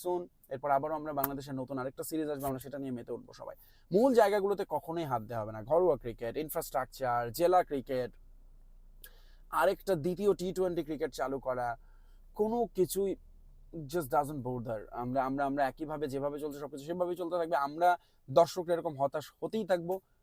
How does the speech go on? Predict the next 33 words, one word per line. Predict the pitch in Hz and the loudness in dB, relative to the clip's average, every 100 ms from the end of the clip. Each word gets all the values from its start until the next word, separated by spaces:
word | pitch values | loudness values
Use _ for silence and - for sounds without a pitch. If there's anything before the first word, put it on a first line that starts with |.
| _ _ _ _ _ - | _ _ _ _ _ 0
এবং | 180 170 | 2 2
এ | |
সমস্ত | 151 151 139 | 0 -4 -4
মেনে | 143 135 135 | -4 -2 -2
নিতেই | 131 196 226 | 0 2 2
থাকবো। | 175 151 165 - _ | 0 -4 -8 -10 _
একমাত্র | - 190 175 175 | -6 -2 -2 -2
কথা | 165 165 | -2 -2
থেকে | 156 | -2
অনেকেই | 143 147 160 | -4 -4 -4
মাঝে | 143 147 | -4 -4
মধ্যে | 139 139 | -6 -4
বলে | 131 131 | -2 -4
যে | 131 | -6
ক্রিকেট | - 185 226 | -6 -2 -2
থেকে | 175 160 | -2 -4
আসলে | 147 | -2
আমাদের | 143 143 | -4 -4
এখন | 135 | -6
মুখটা | 131 - | -6 -6
ফিরিয়ে | 127 208 208 | -4 2 2
নিতে | 143 117 | 2 -4
হবে, | - - - _ _ _ _ | -6 -8 -18 _ _ _ _
সেটা | - 190 190 | -6 -4 -2
কি | 175 165 | 0 0
আমরা | 139 135 | 0 -2
আসলে | 123 117 | -2 -2
আদৌ | 113 117 | -2 -4
পারবো? | - 117 117 117 | -4 -6 -6 -8
বাংলাদেশে | 113 123 123 | -10 -10 -12
খেলা | 131 123 139 | -8 -4 -4
যখন | 139 139 | -4 -10
চলে | - 139 139 | -6 -4 -4